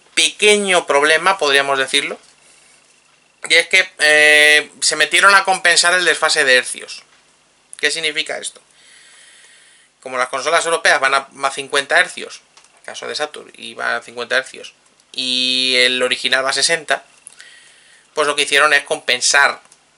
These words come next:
esa velocidad, ese desfase de velocidad, entre cincuenta y sesenta. Entonces tú te pones el pal de Saturn y va como debería ir de velocidad, eso está muy bien. Problema que como realmente lo que estás haciendo es acelerar el juego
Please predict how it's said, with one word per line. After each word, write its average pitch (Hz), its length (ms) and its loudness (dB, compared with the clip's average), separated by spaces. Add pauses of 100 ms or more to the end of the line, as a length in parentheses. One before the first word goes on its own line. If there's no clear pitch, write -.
esa - 240 -4
velocidad, 127 560 -2 (480)
ese 123 180 -10
desfase 123 400 -4
de 123 120 0
velocidad, 123 540 -4 (480)
entre 113 280 -18
cincuenta 117 420 -10
y - 20 -4
sesenta. 131 480 -6 (300)
Entonces 151 320 0
tú 175 120 -6
te 175 100 2
pones 170 380 0
el 123 140 0
pal 165 260 2
de 170 100 4
Saturn 180 460 0 (240)
y 143 160 -2
va 147 340 2 (920)
como 131 240 -8
debería 127 360 2
ir 127 140 0
de 127 60 2
velocidad, 135 460 -2
eso 160 140 -6
está 131 180 -6
muy 127 160 -10
bien. 202 200 0 (720)
Problema 160 400 2
que 196 120 0
como 147 240 -4
realmente 180 460 2
lo 185 100 2
que 147 60 -4
estás 143 220 -4
haciendo 196 320 0
es 147 80 -4
acelerar 120 440 0
el 135 100 0
juego 196 440 0